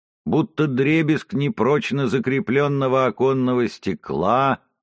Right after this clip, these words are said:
или шорох листа, залетевшего в комнаты. И хотя эти шумы никак мне не мешали, они каждый раз заставляли мои брови слегка дёргаться.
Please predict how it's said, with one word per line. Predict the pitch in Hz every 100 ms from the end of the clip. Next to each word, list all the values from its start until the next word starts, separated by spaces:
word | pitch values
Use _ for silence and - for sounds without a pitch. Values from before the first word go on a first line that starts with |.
| _
или | 127 139 139 131
шорох | - - 143 135 -
листа, | 110 127 - - - 117 135 120
залетевшего | 110 127 110 117 120 - 117 120
в | -
комнаты. | - 110 107 107 101 98 98 - _ _ _ -
И | 131
хотя | 156 156 190
эти | 180 165
шумы | 156 165 165 175
никак | 156 135 127 143 -
мне | 123 139
не | 120 101
мешали, | 85 73 - 147 143 82 60 - _ _ -
они | 104 151 170
каждый | - 135 143 95 143 135
раз | 151 156
заставляли | 85 139 131 - 139 123 156 151
мои | 143 139 139
брови | 92 107 156 151 143
слегка | - 113 135 - - 135
дёргаться. | 123 90 92 127 117 73 67 - - - 53